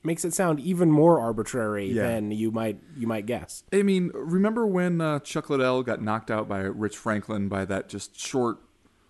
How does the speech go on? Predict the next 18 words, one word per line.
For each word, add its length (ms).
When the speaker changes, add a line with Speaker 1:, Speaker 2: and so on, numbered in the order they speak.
Speaker 2:
little 140
hook 320
that 340
didn't 200
seem 260
like 180
much, 300
and 80
that 100
was 140
how 80
you 160
really 160
knew 140
Chuck 200
Liddell 220
was 100
done? 280